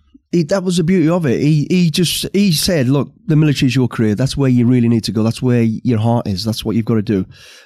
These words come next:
And he was right, but he never sort of forced any direction of where to go.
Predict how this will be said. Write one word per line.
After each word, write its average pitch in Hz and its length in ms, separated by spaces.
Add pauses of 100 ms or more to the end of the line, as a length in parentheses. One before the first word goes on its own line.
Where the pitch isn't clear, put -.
(120)
And 135 100
he 139 40
was 131 140
right, 135 320 (200)
but 135 320 (300)
he 156 100
never 160 200
sort 135 300
of - 60
forced 143 340
any 139 360 (100)
direction 127 440
of 107 60
where 120 160
to 113 140
go. 135 280